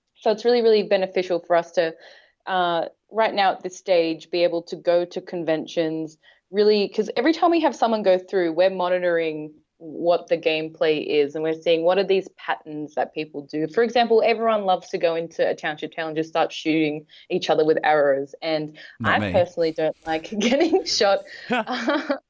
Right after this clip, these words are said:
Speaker 1: in, in a township tale with arrows. So, so it's like, okay, so do we, you know, set up some kind of P V P? Is that, like, an opt-in? Or it's,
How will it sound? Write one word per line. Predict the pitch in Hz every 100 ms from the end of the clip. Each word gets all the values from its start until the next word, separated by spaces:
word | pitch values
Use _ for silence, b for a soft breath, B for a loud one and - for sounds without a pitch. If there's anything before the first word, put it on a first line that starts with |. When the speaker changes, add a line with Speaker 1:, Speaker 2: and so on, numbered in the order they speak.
| -
Speaker 1:
in, | 208 185
in | - 208
a |
township | 202 208 190 208
tale | - 185
with | 180 180
arrows. | 180 170 175 202 -
So, | - 175 175 175 b b b b
so | - 208
it's | 190 190
like, | 170 -
okay, | 214 226 180
so | 185 185 165 160 _ _ -
do | 185
we, | 180 175 175 170 165 - _ _ -
you | 190
know, | 180 170
set | 175 196
up | 185 -
some | 185 170
kind | 175
of | 165 -
P | 190
V | 160 170
P? | 170 196 185 180 180 - -
Is | 180 180
that, | 165 -
like, | 170
an | 170 -
opt-in? | 190 - - 214 226 233 233 B B B
Or | - 180 170 165 165 160 - _ _ _ -
it's, | 240 -